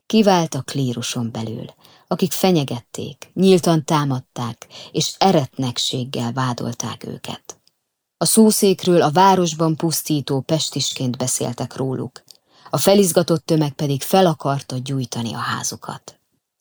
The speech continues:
Szokatlan megjelenésük, az utcákon rögtönzött prédikációik és elszánt vezetléseik oly mértékben érintették a hivatalos egyházat, hogy Antal két alkalommal,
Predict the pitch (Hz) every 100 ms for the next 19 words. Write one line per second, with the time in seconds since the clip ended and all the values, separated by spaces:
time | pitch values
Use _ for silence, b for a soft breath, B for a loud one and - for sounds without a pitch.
0 | _ - 196 196 180 185 180 175 160 170
1 | 170 165 165 - 165 143 185 180 - 165
2 | 160 160 151 156 - 147 127 120 - 170
3 | 151 - 151 139 - 139 135 131 - B
4 | B B - 139 - 185 185 - 175 160
5 | 151 160 151 139 147 135 - 135 127 -
6 | _ - 196 240 220 196 - 175 156 147
7 | - 175 160 147 151 - 147 139 127 160
8 | 175 170 165 151 - 143 - 135 131 127
9 | - - - 131 196 - 170 - 196 185
10 | 165 170 - 147 143 139 131